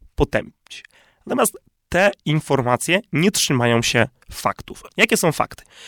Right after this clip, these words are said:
Po pierwsze, mit tak zwanych trzecich synów, czyli uznawano kiedyś, że na tą krucjatę wyruszali głównie drudzy i trzeci synowie rycerscy, którzy nie mieli szansy na odziedziczenie spadku. W związku z tym chcieli się dorobić, chcieli zdobyć jakieś ziemię, wsiadli na konia i pojechali na Bliski Wschód.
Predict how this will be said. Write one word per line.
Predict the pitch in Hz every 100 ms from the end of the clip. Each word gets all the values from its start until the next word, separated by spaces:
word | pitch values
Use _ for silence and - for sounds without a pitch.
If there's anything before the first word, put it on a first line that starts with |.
| - -
Po |
pierwsze, | - 262 196
mit | 185 247
tak | - 151
zwanych | 156 190 -
trzecich | - 175 165
synów, | - 180 135 -
czyli | - 127
uznawano | 139 139 139 156 196
kiedyś, | - 175 170
że | 147 147
na | 139
tą | 143
krucjatę | 135 131 160 165
wyruszali | 135 127 156 147
głównie | 131 139 127
drudzy | 123 156 143
i | 151
trzeci | - 143 135
synowie | - 135 147 127
rycerscy, | 120 - 123 - -
którzy | - 139 147
nie | 165 170
mieli | 180 208 202 180
szansy | - 175 180 - 160
na | 156
odziedziczenie | 233 147 151 135 - 165 156
spadku. | - - 147 - 127
W |
związku | 107 143 - 160
z |
tym | 165 160 - -
chcieli | - 156
się | 151 143
dorobić, | 147 160 135 -
chcieli | - 117
zdobyć | 120 131 135
jakieś | 131 - 135
ziemię, | 117 135 135
wsiadli | - 135 139
na | 127
konia | - 147 165 -
i |
pojechali | 131 127 120 135 143 139 - _ _ -
na | 131 117
Bliski | 107 - -
Wschód. | - - -